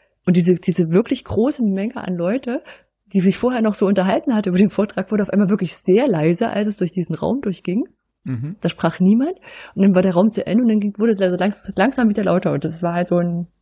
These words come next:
Speaker 1: wo ich dann wirklich gesagt habe, „Das ist krass, dass das funktioniert.“
Speaker 2: <laughs>
Speaker 1: Ja. Also, ist schon nicht schlecht. Es ist, ist bestimmt auch eine andere Sache gewesen, als das Ganze noch kleiner war. Da war es auch familiärer, ganz bestimmt. Aber ähm,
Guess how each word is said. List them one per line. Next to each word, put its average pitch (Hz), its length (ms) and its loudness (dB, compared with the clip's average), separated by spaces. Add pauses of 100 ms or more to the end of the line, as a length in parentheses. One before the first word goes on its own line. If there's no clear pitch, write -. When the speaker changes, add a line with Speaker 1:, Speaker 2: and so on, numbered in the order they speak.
(140)
Speaker 1:
wo 170 80 2
ich 156 60 -2
dann 156 100 2
wirklich 175 140 4
gesagt 175 120 4
habe, 147 140 0
„Das 156 120 0
ist - 80 -20
krass, 170 260 -4
dass 151 100 -4
das - 140 -10
funktioniert.“ 165 640 0 (140)
Speaker 2:
<laughs> 147 920 -2
Speaker 1:
Ja. 165 220 -4 (680)
Also, 151 340 2 (760)
ist - 160 -6
schon 160 160 0
nicht 143 100 -2
schlecht. - 200 -2
Es - 140 2
ist, 160 200 0
ist - 160 2
bestimmt 180 460 2
auch 147 60 0
eine 160 140 2
andere 165 220 0
Sache 160 200 2
gewesen, 151 300 2
als 147 100 -2
das 143 120 -4
Ganze 151 220 0
noch 139 120 -2
kleiner 156 340 2
war. 147 140 -2
Da 143 100 -2
war 143 80 -2
es 151 100 -6
auch - 80 -10
familiärer, 147 540 0
ganz 143 180 -4
bestimmt. - 400 -6
Aber 143 300 -6 (1080)
ähm, 147 380 2